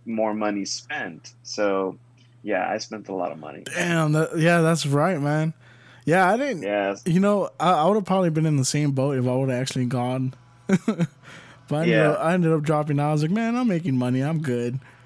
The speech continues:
Speaker 2: But,
Speaker 1: Yeah.
Speaker 2: you know, it, it
Speaker 1: So
Speaker 2: is what it is. I, I ended up still being, I'm still a tech. I'm a, a
Speaker 1: <laughs>
Speaker 2: diesel tech, but for construction equipment now,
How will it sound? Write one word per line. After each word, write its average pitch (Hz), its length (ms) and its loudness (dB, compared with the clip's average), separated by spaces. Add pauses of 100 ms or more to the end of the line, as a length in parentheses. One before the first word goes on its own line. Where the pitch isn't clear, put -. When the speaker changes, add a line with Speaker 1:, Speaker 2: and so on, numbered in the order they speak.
(440)
Speaker 2:
But, 139 220 0
Speaker 1:
Yeah. 147 240 2 (500)
Speaker 2:
you 160 120 4
know, 151 260 2
it, 156 240 -2
it 180 140 0
Speaker 1:
So 208 80 2
Speaker 2:
is 214 140 2
what 160 140 2
it 143 120 2
is. 160 240 2
I, 156 260 0
I 165 160 0
ended 175 180 2
up 170 140 0
still 170 240 0
being, 147 240 2
I'm 143 220 -2
still 208 240 -2
a 139 40 -2
tech. 151 460 -4 (680)
I'm 147 140 2
a, 139 200 2 (260)
a 147 80 0
Speaker 1:
<laughs> - 0 -
Speaker 2:
diesel 156 360 0
tech, 139 360 -2
but 143 340 -2
for 127 540 -2
construction 143 500 -2
equipment 123 380 -2
now, 123 300 -4